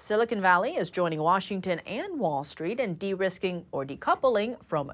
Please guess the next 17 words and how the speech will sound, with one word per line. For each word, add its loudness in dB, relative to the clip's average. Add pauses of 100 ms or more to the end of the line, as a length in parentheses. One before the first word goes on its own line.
China. -4 (500)
Venture 0
capital 2
firms -4
there 4
are 6
taking -2
action. 2
Many -4 (100)
have -6
already 0 (120)
ousted 0
China -6
from -6
their 0
investment -6
lists. -10